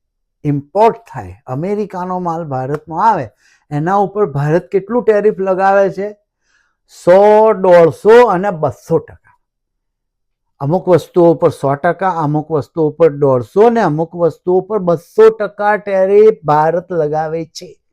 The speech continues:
અમેરિકાના માલ ઉપર. <laughs> વિચારો.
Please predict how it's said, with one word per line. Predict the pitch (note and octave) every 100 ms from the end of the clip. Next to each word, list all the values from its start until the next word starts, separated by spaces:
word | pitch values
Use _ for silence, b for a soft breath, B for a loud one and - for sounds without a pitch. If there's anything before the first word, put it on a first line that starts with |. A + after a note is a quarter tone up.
| _ D#3
અમેરિકાના | F#3+ F3+ D3 B2+
માલ | A2+ G2 F#2+
ઉપર. | F#2+ _ _ _ _ _ _ _ _ _ _ _ _ _ _ _ _ _ _ _ _ _ -
<laughs> | D3 - C3+
વિચારો. | C3 B2+ C3 A2 F2+